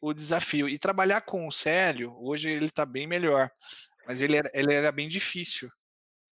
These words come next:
Era muito difícil. Então, era muita imposição, era muito, é, faz e não tem o porquê. E aos poucos a gente veio trabalhando,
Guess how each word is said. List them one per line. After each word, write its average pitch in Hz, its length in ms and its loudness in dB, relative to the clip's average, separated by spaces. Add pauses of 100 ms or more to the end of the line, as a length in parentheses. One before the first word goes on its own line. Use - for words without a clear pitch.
Era 123 200 -6
muito 156 300 -8
difícil. 117 420 -8
Então, 131 340 -6 (320)
era 131 120 2
muita 170 240 -4
imposição, 151 840 4
era 135 160 2
muito, 143 560 -4 (400)
é, 117 140 -4
faz 151 680 2
e 135 200 -8
não 143 120 -8
tem 139 120 -8
o 135 60 -8
porquê. 151 680 0 (480)
E 208 60 2
aos 311 180 4
poucos 208 440 2
a 208 80 2
gente 202 260 -2
veio 175 260 2
trabalhando, 196 640 0